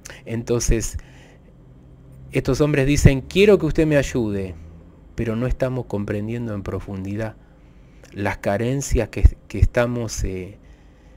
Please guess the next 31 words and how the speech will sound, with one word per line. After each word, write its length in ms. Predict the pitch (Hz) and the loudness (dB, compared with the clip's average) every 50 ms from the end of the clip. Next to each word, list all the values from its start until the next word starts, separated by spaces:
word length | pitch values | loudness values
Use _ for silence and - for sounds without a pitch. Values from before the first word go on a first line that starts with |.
| - - - | -20 -20 -12
en 160 | - 101 98 | -10 -6 -4
las 120 | 101 - - | -4 -4 -2
que 100 | - 101 | -2 -2
estamos 360 | - - 127 131 131 117 107 | 0 0 0 -2 -2 -2 -2
vibrando, 460 | 104 101 101 113 123 131 135 127 - | -2 -2 0 0 0 0 0 -2 -4
que 80 | - - | -4 -6
estamos 380 | - - 123 123 123 117 - | -6 -4 -4 -4 -4 -4 -6
sosteniendo 720 | - 110 104 - - 110 101 104 113 127 131 135 123 110 98 | -8 -10 -10 -8 -8 -8 -6 -6 -6 -6 -6 -4 -6 -6 -6
como 420 | - 95 98 98 101 101 123 139 | -6 -8 -8 -6 -6 -6 -6 -6
hombres. 520 | 143 113 98 92 - 92 90 - - - - - - - - - - - - - | -6 -6 -8 -8 -8 -8 -8 -8 -8 -10 -14 -20 -20 -20 -20 -20 -20 -20 -12 -2
Estamos 420 | 117 113 - 143 143 151 147 131 | 0 2 4 4 4 4 2 2
vibrando 420 | 127 123 123 135 143 151 151 151 139 | 0 0 0 0 0 0 0 -2 -2
en 80 | 131 | -2
el 120 | 120 117 117 | -2 -2 -2
espectro 600 | 110 - - - - 160 160 156 - - 139 135 | -4 -6 -8 -2 0 0 0 0 0 0 0 2
más 220 | 135 151 147 139 135 | 4 4 2 4 2
bajo 300 | 156 156 151 - 151 135 | 2 2 2 2 0 0
de 80 | 127 | 0
la 80 | 120 117 | 0 -2
energía 440 | 113 113 110 117 - - 131 127 120 | -2 -2 -4 -4 -4 -2 -2 -2 0
masculina, 680 | 117 117 110 - - 117 113 110 104 98 95 92 87 | -2 -2 -4 -4 -4 -4 -2 -2 -4 -4 -6 -8 -10
masculinidad 720 | 95 107 110 104 - - 113 110 107 107 110 120 123 120 - | -8 -8 -8 -6 -6 -6 -6 -4 -6 -6 -4 -4 -4 -4 -4
tóxica. 640 | - 101 95 - - - - 95 - 95 92 - - - - - - - - - - - - - - - - - - - - - - - - - - - - - - - - - - - | -6 -8 -8 -6 -4 -2 -2 -2 -2 -6 -10 -12 -14 -18 -20 -20 -20 -20 -20 -20 -20 -20 -20 -20 -20 -20 -20 -20 -20 -20 -20 -20 -20 -20 -20 -20 -20 -20 -20 -18 -16 -16 -16 -16 -12 -8
Eh, 200 | 107 113 113 107 | -6 -4 -4 -4
"Yo 240 | - - 139 131 | -2 0 0 2
no 220 | 131 143 156 156 151 | 2 2 2 2 2
te 80 | - | 0
escucho, 580 | 139 - - - 170 170 170 170 - 165 156 147 | -2 -2 -2 -2 0 0 0 0 0 0 0 0
no 220 | 143 139 139 139 | 0 0 0 0
me 100 | 139 139 | 0 0
importa, 880 | 135 135 135 131 131 - 165 165 165 165 156 - - 156 156 156 151 151 | 0 -2 -2 -2 4 6 6 6 6 4 2 2 4 4 6 6 4 2